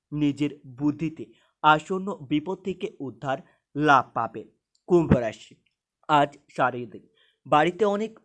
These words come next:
অতিথি আসতে পারে, যার জন্য আপনাদের কিছু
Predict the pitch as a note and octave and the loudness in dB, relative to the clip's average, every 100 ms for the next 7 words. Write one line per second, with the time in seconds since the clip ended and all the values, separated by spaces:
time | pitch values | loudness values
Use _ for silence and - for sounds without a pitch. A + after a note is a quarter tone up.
0 | E3+ D#3 F3+ E3+ A2+ - _ _ D3+ C#3+ | 0 0 0 -10 -14 -16 _ _ 4 4
1 | - C#3 C3 A#2 F2+ _ C3 D3 C3+ C3 | 4 -4 -2 -6 -8 _ -6 0 0 -2
2 | C#3 C#3+ - C3+ C3+ E3 E3 F3 F#3+ F3+ | -8 -8 -8 -6 -4 -6 -6 -8 -12 -8